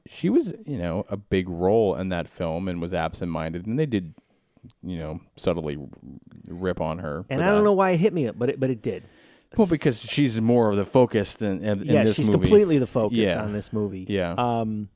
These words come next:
Speaker 2: it's a good movie, and you'll get to hear the voice of Sigourney Weaver again. And I won't say why or how, but you'll appreciate it. The extras are unbelievable. There's, like, way more than you'd ever need to know about Finding Dory.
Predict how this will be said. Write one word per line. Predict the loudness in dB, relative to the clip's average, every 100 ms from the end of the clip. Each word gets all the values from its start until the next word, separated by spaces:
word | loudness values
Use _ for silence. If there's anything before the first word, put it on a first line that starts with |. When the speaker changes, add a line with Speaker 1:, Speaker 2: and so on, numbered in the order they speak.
| _ _ _ _ _ _ _ _ _ _ _ -8
Speaker 2:
it's | -4 -2
a |
good | 4 4 6
movie, | 6 6 4 2 0
and | 0 2
you'll | 2 2
get | -2 -4
to | -2
hear | 0 2 2
the |
voice | 0 2 2 0
of | -6
Sigourney | -4 0 2 2
Weaver | 4 2 2 -4
again. | -10 -14 -16 -20 _ _ _ _ _ _ -14
And | -10
I |
won't | -8 -8 -4
say | -2 0
why | 4 4
or | 4 4
how, | 2 2 0
but | -2 -2
you'll | -4 -4
appreciate | -6 -8 -8 -8 -10 -12
it. | -16 _ _ -20 _ _ _
The | -2
extras | 0 0 4 6 6 4 -4 -16 _ _ _ -6
are | -2 -2 -2
unbelievable. | 2 4 6 6 6 4 2 0 4 4 2 -2
There's, | -2 -2 0
like, | -2 -2
way | -4 0 2
more | 4 6 6
than | 6 4
you'd | 0 -2
ever | -4 -2 0
need | 0 0 -2 -4 -6
to | -2
know | 2 2
about | 0 0 -2
Finding | -4 -4 -4 -4 -2
Dory. | 0 0 0 -2 -4